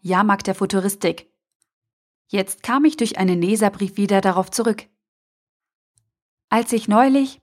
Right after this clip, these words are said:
„Bäume sollen nicht dem wechselnden Licht nachwachsen, sondern nach oben in den Himmel“, formulierte, fragte jemand, was ich denn mit Himmel genau meinte.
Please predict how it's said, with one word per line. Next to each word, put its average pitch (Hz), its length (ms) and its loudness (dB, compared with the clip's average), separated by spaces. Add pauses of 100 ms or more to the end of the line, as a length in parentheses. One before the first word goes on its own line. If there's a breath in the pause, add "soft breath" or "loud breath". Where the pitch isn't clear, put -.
„Bäume 185 280 2
sollen 190 300 2
nicht 196 180 0
dem 180 200 0
wechselnden 185 480 -2
Licht 208 260 -6
nachwachsen, 196 760 0
sondern 185 320 0
nach 180 100 -4
oben 214 300 0
in 190 80 -2
den 190 120 2
Himmel“, 214 300 0
formulierte, 202 680 -2 (400 soft breath)
fragte 277 440 0
jemand, 254 440 0 (320)
was 196 200 -2
ich 208 100 -4
denn 196 160 0
mit 196 140 -2
Himmel 233 260 2
genau 190 260 2
meinte. 214 460 -2